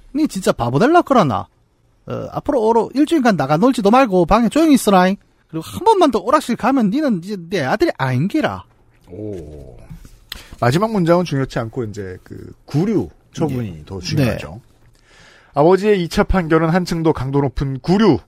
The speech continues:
Speaker 2: 저에게 재범의 소지가 있다고 판단하신 것인지
Speaker 1: 음.
Speaker 2: 추후 동일한 일이 벌어지면 추방형까지 할 수 있다는 걸 시사하셨습니다.
Speaker 1: 음.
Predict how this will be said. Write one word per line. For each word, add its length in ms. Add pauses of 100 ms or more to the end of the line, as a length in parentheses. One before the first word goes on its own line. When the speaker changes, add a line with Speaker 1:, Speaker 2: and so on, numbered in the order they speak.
(960)
Speaker 2:
저에게 360
재범의 460
소지가 320
있다고 300
판단하신 480
것인지 340
Speaker 1:
음. 80
Speaker 2:
추후 300
동일한 400
일이 120
벌어지면 580
추방형까지 680
할 100
수 120
있다는 320
걸 160
시사하셨습니다. 840
Speaker 1:
음. 60